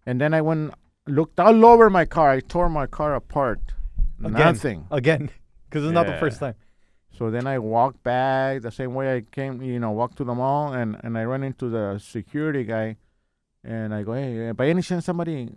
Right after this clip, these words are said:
Speaker 1: found a wallet?"
Speaker 2: Found a wallet? Yeah,
Speaker 1: He
Speaker 2: yeah.
Speaker 1: goes, "Well, I don't know. Let me call security."
Speaker 2: Yeah.
Speaker 1: And, uh, and security said, "No, no, we haven't found no wallet." And then, so I went back in the See's candy store, and I started loo-, looking all over the
Speaker 2: Yeah, you're
Speaker 1: shelves where the
Speaker 2: backtracking.
Speaker 1: chocolates
Speaker 2: Yeah,
Speaker 1: are.
Speaker 2: right, right.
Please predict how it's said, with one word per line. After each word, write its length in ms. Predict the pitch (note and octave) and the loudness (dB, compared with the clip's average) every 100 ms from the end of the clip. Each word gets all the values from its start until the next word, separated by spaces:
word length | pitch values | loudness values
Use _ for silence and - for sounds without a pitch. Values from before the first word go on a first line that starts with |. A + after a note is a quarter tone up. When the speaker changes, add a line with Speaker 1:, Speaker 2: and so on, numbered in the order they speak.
| - | -14
Speaker 1:
found 200 | - E3 | -8 -6
a 40 | B2+ | -4
wallet?" 280 | C3 F#3+ | -4 -6
Speaker 2:
Found 100 | F3 | -6
a 80 | A#2+ | -4
wallet? 160 | C3+ D#3 | -2 -4
Yeah, 100 | D3+ | -6
Speaker 1:
He 40 | C#3 | -6
Speaker 2:
yeah. 40 | |
Speaker 1:
goes, 140 | A#2+ A#2 | -6 -6
"Well, 120 | C#3+ | -6
I 40 | |
don't 140 | E3+ F3 | -6 -6
know. 100 | E3 | -6
Let 100 | C3+ | -6
me 80 | D#3 | -8
call 260 | D#3+ D#3 C3+ _ _ - | -10 -10 -12 _ _ -12
security." 460 | C3+ E3 D#3+ C3+ | -6 -4 -4 -4
Speaker 2:
Yeah. 80 | A#2+ | -6
Speaker 1:
And, 160 | G#2+ G#2+ | -6 -6
uh, 200 | G#2+ G2 F#2+ _ _ _ _ _ | -8 -10 -14 _ _ _ _ _
and 100 | A2 | -12
security 300 | - C3 C#3 | -10 -8 -8
said, 100 | B2+ A2+ | -8 -8
"No, 140 | D#3 | -8
no, 120 | E3 | -8
we 120 | D#3 D3 | -8 -10
haven't 260 | D3 C#3+ A#2+ | -10 -12 -8
found 180 | C#3+ C3+ | -8 -6
no 100 | C3 A#2+ A#2+ | -8 -6 -6
wallet." 240 | C3 E2 _ _ _ _ _ _ _ _ _ _ _ - | -6 -8 _ _ _ _ _ _ _ _ _ _ _ -10
And 260 | A#2 A2+ | -6 -4
then, 340 | G#2+ A2+ A2 A2 | -4 -4 -6 -8
so 200 | - B2 | -6 -2
I 40 | |
went 220 | B2 D#3 | -2 -2
back 220 | D3 D3+ E3 | -2 -2 -4
in 100 | D3+ | -2
the 280 | C3+ A2+ - | -2 -2 -6
See's 260 | - F3 - | 0 0 0
candy 280 | E3 F3 E3 | -4 -2 -2
store, 180 | - | -2
and 80 | B2+ | -4
I 40 | B2 | -4
started 400 | - D3 C3+ C3 | -2 0 0 -2
loo-, 80 | |
looking 400 | B2+ C3+ D#3 D3+ | 0 0 0 -2
all 180 | D3 C3+ | -2 -2
over 140 | D3 C#3+ | 0 0
the 80 | |
Speaker 2:
Yeah, 160 | A#2+ G#3 | 4 6
you're 200 | D#3+ D#3+ | 8 8
Speaker 1:
shelves 200 | E3 E3 | 8 6
where 100 | D3+ | 6
the 60 | F3+ | 4
Speaker 2:
backtracking. 120 | F3 | 6
Speaker 1:
chocolates 460 | D#3+ F3 E3+ D#3+ D#3+ | 4 4 0 0 0
Speaker 2:
Yeah, 120 | E3+ | 0
Speaker 1:
are. 220 | D3 C#3+ | 0 -4
Speaker 2:
right, 120 | C3+ | -6
right. 120 | B2 | -8